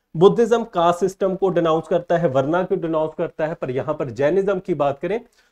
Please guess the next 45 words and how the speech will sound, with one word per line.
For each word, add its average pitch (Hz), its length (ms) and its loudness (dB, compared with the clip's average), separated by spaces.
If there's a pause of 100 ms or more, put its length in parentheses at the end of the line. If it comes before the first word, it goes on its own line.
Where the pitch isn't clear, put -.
(120)
तो 208 100 4
although 170 340 4
उन्होंने 202 240 0
इक्वालिटी 180 600 0
के 202 140 -4
ऊपर 190 200 -2
स्ट्रेस 185 380 -4
किया, 185 280 -2 (400)
पर 170 100 -2
उन्होंने 156 520 -2
जो 147 160 -2
वर्णा 139 300 0
सिस्टम 156 360 -4
है 160 60 -2
उसको 156 280 -4
डिनाउंस 135 460 -4
नहीं 147 280 0
किया। 180 220 0
ये 160 440 0
बहुत 175 280 0
इंपॉर्टेंट 147 480 -4
कॉन्सेप्ट 143 420 -6
है, 170 60 -2
आपको 147 280 -4
पक्का 180 400 -4
से 175 140 -4
रटना 147 340 -4
है 170 140 -6
कि 170 140 -6
उन्होंने 147 320 -4
इक्वालिटी 147 480 -4
को 156 140 -8
स्ट्रेस - 320 -4
करते - 280 -4
हुए 170 260 0 (380)
वर्णा 156 360 2
सिस्टम 170 420 -4
को 156 180 -4
भी 156 100 0
अपहोल्ड 156 520 -2
किया, 175 200 -4
उसको 151 320 -4
डिनाउंस 139 460 -2
नहीं 143 280 2
किया। 127 260 -6